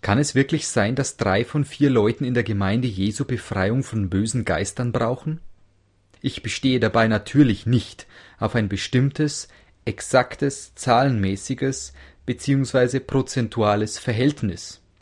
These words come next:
Und der Herr sagte zu mir Folgendes: „Moment mal, hast du nicht schon oft über Joel gepredigt?“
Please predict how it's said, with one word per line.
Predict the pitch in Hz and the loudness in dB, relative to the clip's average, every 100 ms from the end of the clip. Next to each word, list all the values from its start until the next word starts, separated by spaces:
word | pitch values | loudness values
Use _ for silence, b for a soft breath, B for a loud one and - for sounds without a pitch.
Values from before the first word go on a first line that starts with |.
| _ _ _ _ _ _ _ | _ _ _ _ _ _ _
Und | 120 113 | -2 0
der | 123 | 2
Herr | 113 127 147 - B B | 4 2 2 -4 B B
sagte | 101 139 135 - 139 | -2 0 0 -2 -4
zu | 143 | 0
mir | 131 135 | 2 0
Folgendes: | - 113 131 123 87 - - b b b _ _ 107 | 4 4 6 2 -2 -6 -14 b b b _ _ 0
„Moment | 117 143 151 - | 2 4 2 0
mal, | 90 80 _ b b b b | -4 -4 _ b b b b
hast | - 110 - | -4 -4 -2
du | |
nicht | 127 - | -2 -2
schon | - 95 - | -4 -4 -2
oft | - - | -2 -2
über | 127 98 | -6 -2
Joel | 90 92 90 107 113 | -2 0 0 0 -2
gepredigt?“ | - - 135 - - - | -4 6 8 6 -2 -14